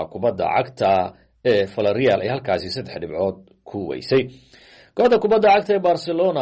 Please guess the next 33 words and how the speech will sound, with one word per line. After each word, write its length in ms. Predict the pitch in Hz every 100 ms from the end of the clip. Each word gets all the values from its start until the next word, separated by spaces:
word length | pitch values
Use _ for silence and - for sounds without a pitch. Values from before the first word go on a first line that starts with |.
| 123
ayaa 300 | 127 113 104
durug 300 | 139 107 101
ay 100 | 95
ku 100 | 139
soo 220 | - 104 92
gur-, 240 | 92 85
durugtay 400 | 82 92 - 123
kooxda 280 | 107 127 101
Atletico 360 | 104 131 101 101
Madrid. 220 | 127 117
Waxay 180 | 98 92
doonaysaa 440 | 147 117 147 170 - _ _ _ -
inay 500 | 196 113 101 98 -
ka 140 | - 107
fogaato 480 | 101 110 117 - 123 -
marka 240 | 98 -
ay 160 | - 82
caawa 500 | 92 107 82 82 98 -
kulan 240 | 131 98
adag 240 | 101 113
la 100 | 127 120
ciyaarto 300 | 101 92 160 156 - _ -
kooxda 300 | 104 87 82
Las 220 | 87 -
Palmas, 320 | 185 117 82 82
oo 100 | 82
guriga 300 | 127 117 95
Las 140 | 90
Palmas 300 | 135 135 95 110
ayaa 180 | 113 95
lagu 160 | 120
kulmaya. 360 | 143 170 113 98
Alaves 320 | 139 202 185